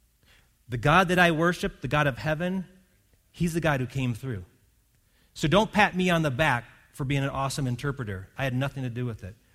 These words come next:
God had everything to do with it. He wants to make sure that, that when the cameras are rolling and the microphone's put before Daniel, he says, "I want to praise, first of all, my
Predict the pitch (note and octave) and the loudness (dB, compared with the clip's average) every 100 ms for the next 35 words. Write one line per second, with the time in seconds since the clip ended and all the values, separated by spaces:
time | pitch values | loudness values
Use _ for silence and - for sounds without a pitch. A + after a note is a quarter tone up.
0 | _ A#2 C#3 D3 B2 A#2 A#2 A#2 A2+ G#2+ | _ -4 0 0 -2 -6 -6 -6 -6 -6
1 | A2 A2 F2+ - - _ _ _ _ _ | -6 -6 -8 -14 -20 _ _ _ _ _
2 | _ - C#3+ E3+ E3+ F#3 F3+ - G3 E3+ | _ -4 0 0 2 2 2 0 2 2
3 | B2+ B2 B2+ B2+ - - - - C#3+ C#3+ | 2 2 -2 -4 -12 -20 -10 -2 0 0
4 | C3 F3+ F#3 G#3 F#3 G3 F3+ G3 G3 D3 | 0 2 4 4 6 6 6 6 4 4
5 | B2+ C#3 C#3+ D3+ F#3+ F#3 G3 F3+ - G3+ | 2 2 4 4 4 2 2 0 4 4
6 | G3 D#3+ F3 E3+ E3 E3 - - - - | 4 2 4 6 4 2 -10 -20 -20 -20
7 | - - - D3 B3 A3 D#3 B2+ B2 C3+ | -20 -14 2 6 8 8 6 4 2 0
8 | B2 - _ _ _ _ _ _ _ _ | -4 -16 _ _ _ _ _ _ _ _
9 | C#3+ C#3+ C#3+ C3+ D3 - D#3+ D3+ D#3 D#3 | -6 -4 -2 -2 -2 0 0 0 -2 -4
10 | D#3 D#3 D3+ | -2 -2 -2